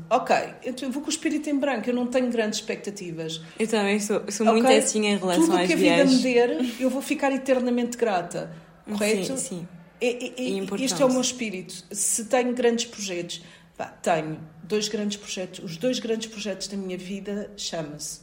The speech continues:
Speaker 1: Gonçalo e Mónica.
Speaker 2: Hum.
Speaker 1: Correto?
Speaker 2: Isso é lindo.
Speaker 1: Isso são os meus dois projetos de vida. O, tu-, tudo o que tem acontecido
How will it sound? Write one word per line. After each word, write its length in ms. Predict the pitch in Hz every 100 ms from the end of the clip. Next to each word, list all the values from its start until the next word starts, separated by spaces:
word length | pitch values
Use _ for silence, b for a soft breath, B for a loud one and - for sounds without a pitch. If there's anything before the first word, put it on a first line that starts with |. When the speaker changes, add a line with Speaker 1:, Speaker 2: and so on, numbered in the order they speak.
| -
Speaker 1:
Gonçalo 640 | 170 165 170 185 208 220 - 180
e 40 |
Mónica. 480 | 170 156 156 - 156 - -
Speaker 2:
Hum. 300 | 208 190 202 - - _ _ _ _ _
Speaker 1:
Correto? 420 | - 208 208 -
Speaker 2:
Isso 160 | 202 202
é 60 | 185
lindo. 340 | 180 170 165 - 240
Speaker 1:
Isso 200 | 226 -
são 100 | 240
os 80 | 240
meus 220 | 233 202
dois 180 | 208 208
projetos 600 | - 190 180 170 165 -
de 180 | 185 190
vida. 540 | 175 175 160 160 - B B B -
O, 380 | 320 320 - - - -
tu-, 340 | 349 339 320 -
tudo 260 | 339 320
o 60 | 339
que 100 | -
tem 260 | - 302 285
acontecido 880 | 285 277 254 - 208 175 165 165